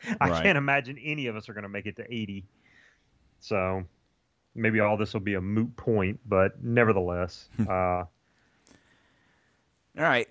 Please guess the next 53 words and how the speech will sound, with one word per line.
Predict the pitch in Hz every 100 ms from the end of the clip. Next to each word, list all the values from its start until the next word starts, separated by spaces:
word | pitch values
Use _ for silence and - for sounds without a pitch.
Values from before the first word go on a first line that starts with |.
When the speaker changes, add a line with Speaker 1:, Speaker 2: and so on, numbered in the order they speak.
| 139
Speaker 1:
um, | 135 135 131
Speaker 2:
<sighs> | - - - - -
I | 127
think | - 151 139 -
I | 120
need | 123 113
to |
close | 107 - 110 107 95
it | 101 -
out. | 82 73 -
We | 117
can | - 82
touch | - 90 -
on | 90
this | 82 -
last | 80 95 -
story, | 95 80 76
but | 69
I | 73
need | 90 85
to |
get | 71 76
a |
shower | - 80 73 73
'cause | 73
I | 76
gotta | 71
get | 64
ready | 60 69 67
to |
go | 64 67
to |
dinner, | 58 60 67 55
buddy. | 62 - - _ _ _
Speaker 1:
Please, | - 160 117 _
please | - 175 110
do. | 92 82 85 - _ -
It's, | 117 - - -
I | 127
can | 113
smell | - - 110
you | 101
through | - 110
the | -
computer. | 87 - -
Speaker 2:
Whatever. | - - 52 55 _ - - - - -
All | 127
right, | 120
guys, | 98 95 98
for | - 113 110 -
our | 110 107
Florida | - - 147 160 156
listeners, | 135 120 113 - 80 65 80 -